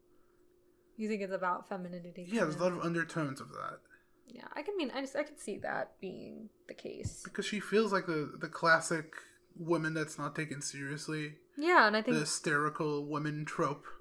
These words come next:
Speaker 1: Yeah.
Speaker 2: That still exists.
Speaker 1: Yeah, that's true.
Speaker 2: That's not an old trope. That's a trope that, I mean, hysterical women being, you know, laughed at or ignored or
Speaker 1: Yeah. Patronized.
Speaker 2: Yeah.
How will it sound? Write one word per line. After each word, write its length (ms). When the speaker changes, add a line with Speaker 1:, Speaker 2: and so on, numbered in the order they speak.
Speaker 1:
Yeah. 180
Speaker 2:
That 220
still 320
exists. 760
Speaker 1:
Yeah, 380
that's 220
true. 180
Speaker 2:
That's 180
not 180
an 100
old 220
trope. 360
That's 220
a 40
trope 280
that, 320
I 60
mean, 160
hysterical 520
women 300
being, 480
you 120
know, 200
laughed 360
at 220
or 160
ignored 500
or 380
Speaker 1:
Yeah. 440
Patronized. 640
Speaker 2:
Yeah. 240